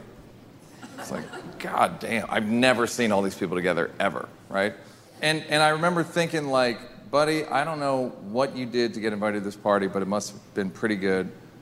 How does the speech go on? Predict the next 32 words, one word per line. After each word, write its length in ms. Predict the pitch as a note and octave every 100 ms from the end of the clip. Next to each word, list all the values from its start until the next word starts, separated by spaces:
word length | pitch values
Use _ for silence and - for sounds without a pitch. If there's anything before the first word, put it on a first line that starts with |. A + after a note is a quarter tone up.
| - G2+
and 160 | G2+
I'm 100 | F2+
proud 300 | - G2 -
of 60 | -
you," 80 | - - -
right? 220 | G#2+ G#2 G#2 - - - - - - -
And 260 | B2 B2
I'm 100 | A#2
just 180 | B2 A#2
looking 260 | A#2 A#2 A#2
around 320 | A2 G#2+ G#2
at 60 | G2+
all 120 | G2+
these, 240 | G#2 - - - - -
like, 160 | G2 - -
heroes 340 | D3+ E3 G2+
of 60 | F#2+
mine, 140 | E2+
right? 160 | G2 C#3+ - - - - - - - -
Uh, 360 | F2+ F2+ F2+ -
all 300 | A2 A#2 A2+ -
icons. 480 | B2+ C3 E2 - -
And, 240 | A2+ G#2+ G#2
um, 340 | G2+ G2 F2 - -
and 400 | A2 G#2+ G#2 G2 - - - - -
Ted 240 | D3 C3+
Sarandos, 680 | - A#2+ G#2+ G2+ G2+ G2+ -
who 180 | A#2 A2
is 140 | G2+
a 80 | G#2
great 580 | F#2 G2+ A2+ A#2 - G#2
man, 340 | G2+ F#2+